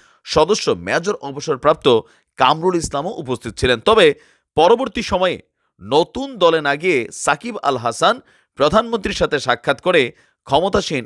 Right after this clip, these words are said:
আওয়ামী লীগে যোগদান করেন। দ্বাদশ সংসদ নির্বাচনে মাগুরা এক আসন থেকে সাকিব আল হাসান আপনার নির্বাচিত হয়েছেন। এখন আপনার, আহ, মানে এই বিষয়টা নিয়ে তার মানে সাকিব আল হাসান মনে প্রাণে অন্তঃকরণে আওয়ামী লীগ না,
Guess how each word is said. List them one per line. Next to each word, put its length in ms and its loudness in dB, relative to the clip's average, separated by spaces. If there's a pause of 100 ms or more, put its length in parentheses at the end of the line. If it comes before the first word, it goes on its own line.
(120)
আওয়ামী 300 -6
লীগে 180 -8
যোগদান 380 -10
করেন। 260 -14 (600)
দ্বাদশ 320 2
সংসদ 360 -2
নির্বাচনে 520 -2
মাগুরা 480 -4
এক 240 -6
আসন 240 -4
থেকে 240 -4
সাকিব 320 0
আল 60 4
হাসান 280 2 (280)
আপনার 380 0
নির্বাচিত 500 -2
হয়েছেন। 380 -2 (640)
এখন 540 4
আপনার, 460 0
আহ, 420 2
মানে 200 -2
এই 160 -6
বিষয়টা 380 -6
নিয়ে 220 -6 (720)
তার 180 0
মানে 180 -4
সাকিব 320 -4
আল 80 4
হাসান 280 0
মনে 300 0
প্রাণে 320 -2
অন্তঃকরণে 760 0 (100)
আওয়ামী 300 2
লীগ 180 -6
না, 240 -20